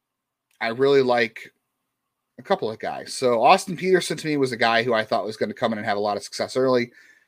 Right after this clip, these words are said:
He had a seven strikeout game in four and a third this past week.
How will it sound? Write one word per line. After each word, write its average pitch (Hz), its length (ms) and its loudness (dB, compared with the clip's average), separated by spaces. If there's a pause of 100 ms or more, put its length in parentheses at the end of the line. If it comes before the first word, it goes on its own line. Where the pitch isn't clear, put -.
(120)
He 139 100 -8
had 131 160 6
a 120 100 2
seven 123 280 0
strikeout 120 500 0
game 107 220 -2
in 101 40 -12
four 117 220 0
and 107 100 -4
a - 40 -14
third 110 280 2
this 110 140 -6
past 113 360 -2
week. 127 380 -2